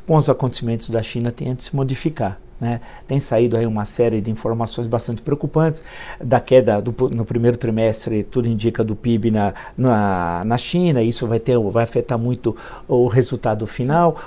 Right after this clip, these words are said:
O Brasil tem uma dependência, não só o Brasil, mas o mundo, mas o Brasil em particular, muito grande com a China, comércio, importação e exportação. Ah, o Brasil vive um momento difícil, no saldo comercial dos últimos cinco anos foi o menor agora em dois mil e dezenove,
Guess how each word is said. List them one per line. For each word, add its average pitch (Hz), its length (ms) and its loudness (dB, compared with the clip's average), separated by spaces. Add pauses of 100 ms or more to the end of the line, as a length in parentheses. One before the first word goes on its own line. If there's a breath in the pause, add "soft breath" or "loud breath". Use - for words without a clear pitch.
(140)
O 156 80 4
Brasil 123 380 2
tem 131 160 2
uma 120 120 0
dependência, 110 800 -2
não 165 200 2
só 143 100 -4
o 123 40 2
Brasil, 117 300 0
mas 120 160 -4
o 139 60 0
mundo, 135 180 -2
mas 226 160 -6
o 214 40 -8
Brasil 151 260 2
em 139 40 0
particular, 117 520 0 (320 loud breath)
muito 156 240 4
grande 120 300 2
com 117 100 -6
a - 20 -2
China, 147 280 -4
comércio, 110 360 -4
importação 110 540 -4
e 110 60 -2
exportação. 165 800 0 (520 loud breath)
Ah, 127 340 6
o 151 80 4
Brasil 127 440 4
vive 120 400 2
um 131 180 -2
momento 117 640 2
difícil, 135 640 0
no 104 300 -2
saldo 120 280 -2
comercial 113 480 -2
dos 107 160 -4
últimos 123 360 -4
cinco 113 260 -4
anos 120 160 0
foi 123 160 -2
o 117 40 0
menor 113 300 2
agora 107 280 0
em 113 40 -2
dois 107 200 -2
mil 113 120 -2
e 107 40 -4
dezenove, 135 480 2